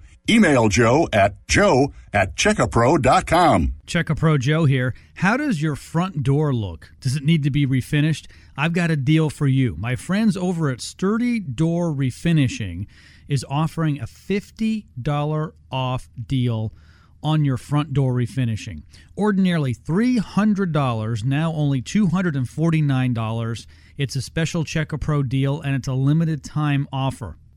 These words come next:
Speaker 2: Sturdy Doors Refinishing has authorized me to give away five of these deals today, right now, today, on my radio show. The first five callers will get fifty dollars off their front door refinishing. It's only two hundred and forty-nine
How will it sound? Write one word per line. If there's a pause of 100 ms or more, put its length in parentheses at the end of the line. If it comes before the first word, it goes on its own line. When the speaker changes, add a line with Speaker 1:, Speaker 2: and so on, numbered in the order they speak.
Speaker 2:
Sturdy
Doors
Refinishing
has
authorized
me (240)
to
give
away
five
of
these
deals
today,
right
now, (260)
today, (200)
on
my
radio
show. (440)
The
first
five
callers
will
get
fifty
dollars
off
their
front
door
refinishing.
It's
only
two
hundred
and
forty-nine